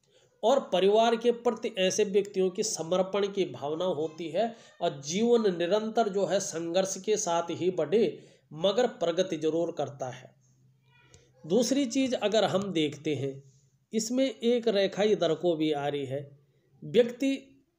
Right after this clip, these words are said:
जो है, विदेश यात्रा भी अपने जीवन में जरूर करता है। एक रेखा अगर हम देखें, तो इस तरह से जा रही है, जिससे व्यापार रेखा कहते हैं।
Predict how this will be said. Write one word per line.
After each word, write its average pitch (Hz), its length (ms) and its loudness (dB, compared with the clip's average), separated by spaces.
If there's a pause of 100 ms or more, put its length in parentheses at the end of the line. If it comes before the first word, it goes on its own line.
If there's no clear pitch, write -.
(160)
जो 208 320 2
है, 214 280 4
विदेश 202 520 2
यात्रा 180 420 2
भी 190 140 2
अपने 170 360 -2
जीवन 151 320 0
में 160 200 -4
जरूर 147 400 0
करता 123 340 -8
है। - 140 -20 (1600)
एक 302 280 4
रेखा 208 420 4
अगर 202 280 0
हम 196 260 -2
देखें, 180 640 2 (280)
तो 220 140 4
इस 226 220 -2
तरह 208 180 4
से 220 180 0
जा 196 180 4
रही 180 160 2
है, 202 180 2
जिससे 190 400 2
व्यापार 160 640 0
रेखा 143 340 -4
कहते 131 340 -8
हैं। 127 360 -16